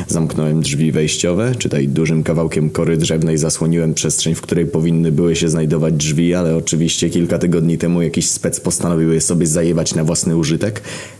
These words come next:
Mniejsza. Praca musiała wreć. W toaletowym schowku skryte były teflonowe kanistry z kwasem fluoroantymonowym.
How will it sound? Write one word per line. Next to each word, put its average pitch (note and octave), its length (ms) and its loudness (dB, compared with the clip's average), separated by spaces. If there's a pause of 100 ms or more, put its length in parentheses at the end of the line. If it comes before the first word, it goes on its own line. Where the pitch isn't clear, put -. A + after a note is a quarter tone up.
(120)
Mniejsza. D#2+ 580 0 (360)
Praca E2 360 -2
musiała D#2 400 0
wreć. - 400 -2 (260)
W - 80 -6
toaletowym B2 600 0
schowku F2 480 -2
skryte F2 400 -2
były E2 240 2
teflonowe E2+ 580 0
kanistry F2 520 0
z - 80 -4
kwasem E2 400 -2
fluoroantymonowym. D#2+ 1160 0